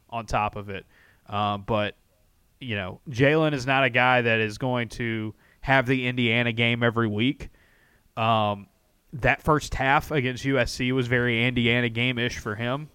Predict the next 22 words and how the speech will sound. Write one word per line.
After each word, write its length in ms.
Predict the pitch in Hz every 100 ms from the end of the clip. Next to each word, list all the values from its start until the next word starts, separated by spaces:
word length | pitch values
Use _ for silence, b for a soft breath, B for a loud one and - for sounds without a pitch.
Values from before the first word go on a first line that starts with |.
| _
And 200 | 123 113
if 140 | 113 -
you 140 | -
can 120 | -
start 360 | 127 - 147 147
seeing 300 | - 143 139
that 160 | 127 117
happen 360 | 127 123 117
more 220 | 113 120
frequently 600 | 113 226 254 165 131 120
for 220 | 113 123 107
Auburn, 260 | 107 110
even 220 | 147 180
if 100 | 175
he's 200 | - 135
not 180 | 139 139
gonna 160 | 147 127
do 180 | 117 131
this 220 | 123 113
every 260 | 123 120
single 300 | 117 127 107
game, 420 | 101 123 120 104